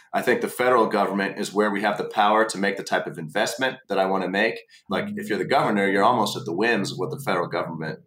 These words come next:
um, is, is creating. And so in the U S Senate, we can actually focus on that type of investment. I can use the leverage that I would have in a closed Senate to actually get investment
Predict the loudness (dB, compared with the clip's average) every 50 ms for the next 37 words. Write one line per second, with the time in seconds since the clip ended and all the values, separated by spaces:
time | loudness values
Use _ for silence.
0 | _ -8 -6 -6 -6 -6 -8 -12 -16 _ _ _ _ -14 -12 -12 -10 -10 -12 -12
1 | -14 -16 -16 -14 -12 -12 -12 -12 -8 -4 -4 -2 -2 -2 -4 -6 -10 -14 -14 -12
2 | -10 -8 -6 -6 -8 -8 -10 _ -20 _ _ _ -8 -4 -2 0 2 4 4 4
3 | 2 0 -2 -2 0 0 2 2 2 0 0 -4 -10 _ _ _ -6 -4 -2 0
4 | 2 2 0 0 -2 -4 -6 -2 2 2 2 2 2 -2 -2 -2 0 0 0 -2
5 | 0 -2 -4 -4 -4 -8 -12 -12 -6 -2 -2 -2 -2 -2 -2 -2 -2 -2 -4 -8
6 | -18 _ _ 0 0 0 2 0 0 2 2 2 0 0 -4 -2 0 0 0 2
7 | 0 0 0 0 -2 0 0 2 2 0 2 2 2 2 2 2 -4 -8 -8 -4
8 | -2 -2 -2 -2 -4 -2 0 0 2 2 0 -2 -4 -10 _ _ -4 -2 -2 -2
9 | -2 -2 -4 -4 0 2 2 2 2 2 -2 -6 -2 0 0 0 0 -4 -6 -6
10 | -8 -8